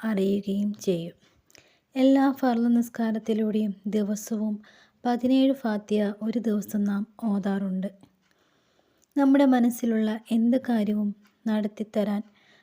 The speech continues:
ഫാത്തിഹ ഈ രൂപത്തിൽ ഓതിയാൽ മതി. സുബഹിക്ക് മുന്നേ രണ്ട് റക്അത്ത് സുന്നത്ത് നിസ്കരിച്ച ശേഷം ഒറ്റയിരുപ്പിൽ നാൽപത്തിയൊന്ന് തവണ സൂറത്തുൽ ഫാത്തിഹ ഓതുക. എന്താണോ നമ്മുടെ മനസ്സിലുള്ള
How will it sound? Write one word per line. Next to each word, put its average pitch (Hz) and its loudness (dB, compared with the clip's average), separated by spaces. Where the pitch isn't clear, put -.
ഫാത്തിഹ 208 -2
ഈ 247 2
രൂപത്തിൽ 208 0
ഓതിയാൽ 214 0
മതി. 202 -4
സുബഹിക്ക് 269 2
മുന്നേ 220 4
രണ്ട് 226 2
റക്അത്ത് 208 -4
സുന്നത്ത് 214 -2
നിസ്കരിച്ച 220 -6
ശേഷം 208 -6
ഒറ്റയിരുപ്പിൽ 240 2
നാൽപത്തിയൊന്ന് 233 0
തവണ 196 0
സൂറത്തുൽ 208 -4
ഫാത്തിഹ 202 -6
ഓതുക. 208 0
എന്താണോ 277 6
നമ്മുടെ 240 4
മനസ്സിലുള്ള 208 0